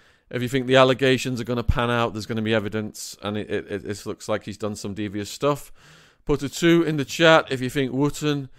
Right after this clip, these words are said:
is the victim of a witch hunt. And let's see what comes in. And it looks like we've got our guests about to come in as well now for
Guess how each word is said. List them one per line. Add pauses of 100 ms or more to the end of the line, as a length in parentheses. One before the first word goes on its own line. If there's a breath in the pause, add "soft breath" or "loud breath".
(300 soft breath)
is
the
victim
of
a
witch
hunt. (680 soft breath)
And
let's
see
what
comes
in. (680 soft breath)
And
it
looks
like (200)
we've
got
our
guests
about
to
come
in
as
well
now
for